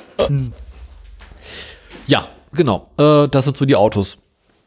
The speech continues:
Speaker 1: Man ist
Speaker 2: Fahrräder
Speaker 1: manchmal so
Speaker 2: leben
Speaker 1: alt,
Speaker 2: auch noch
Speaker 1: wie man sich
Speaker 2: alle
Speaker 1: fühlt.
Speaker 2: im Großen und Ganzen.
Speaker 1: Na gut.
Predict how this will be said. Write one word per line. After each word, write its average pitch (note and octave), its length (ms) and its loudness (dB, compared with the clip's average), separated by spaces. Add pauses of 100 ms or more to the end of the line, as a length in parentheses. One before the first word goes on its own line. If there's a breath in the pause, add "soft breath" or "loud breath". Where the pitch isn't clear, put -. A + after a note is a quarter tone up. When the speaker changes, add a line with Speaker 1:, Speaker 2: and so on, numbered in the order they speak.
(300)
Speaker 1:
Man B2+ 140 0
ist B2+ 40 2
Speaker 2:
Fahrräder E3 300 4
Speaker 1:
manchmal - 20 6
so C#3 40 6
Speaker 2:
leben D3 100 4
Speaker 1:
alt, C3 160 2
Speaker 2:
auch - 40 -4
noch G#3+ 100 4
Speaker 1:
wie A#2+ 40 2
man E3+ 140 0
sich G#3 80 4
Speaker 2:
alle A#3+ 60 0
Speaker 1:
fühlt. A2+ 260 -4 (160)
Speaker 2:
im E3 140 -8
Großen F3 280 -4
und D#3 100 -6
Ganzen. E3 340 -8 (1000 loud breath)
Speaker 1:
Na A#2+ 240 4
gut. B2 260 2